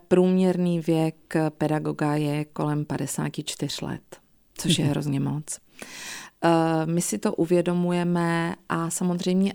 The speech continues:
Speaker 1: apelujeme na, eh, na vysoké školy, aby si uvědomili, že ty kantory potřebujeme. Já jsem moc ráda, že jsme jedním z krajů, který má vysokou školu. Eh,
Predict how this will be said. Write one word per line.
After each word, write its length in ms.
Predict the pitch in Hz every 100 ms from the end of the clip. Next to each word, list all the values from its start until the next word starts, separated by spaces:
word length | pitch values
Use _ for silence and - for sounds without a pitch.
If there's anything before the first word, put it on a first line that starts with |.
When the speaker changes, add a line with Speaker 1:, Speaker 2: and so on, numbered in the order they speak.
| -
Speaker 1:
apelujeme 1040 | 190 - 196 180 160 151 151 147 147 160
na, 680 | - 160 160 156 151 151 156 - - - - - -
eh, 580 | 165 160 156 156 151 147 - - - _ -
na 320 | 160 151 151
vysoké 500 | 151 156 - - 170
školy, 840 | - - 160 156 156 151 156 170 190 _ _ _ -
aby 320 | 165 160 160
si 200 | - -
uvědomili, 720 | 165 165 160 160 160 156 160
že 320 | 160 160 156 - _ -
ty 200 | 160 156 -
kantory 380 | 156 156 165
potřebujeme. 760 | 160 151 - 160 156 151 147 139 - -
Já 140 | 160
jsem 400 | 156 - 185 185
moc 320 | 180 185 185 175
ráda, 480 | 160 156 151 156
že 160 | 170 170
jsme 460 | - - 175 165 165 - - - - -
jedním 360 | 175 165 185 190
z 160 | -
krajů, 500 | - 160 156 160 165
který 440 | - - 170 170 175
má 480 | 165 147 143 156 208
vysokou 460 | 160 - 156 156 156
školu. 680 | - - 151 151 156
Eh, 60 | 180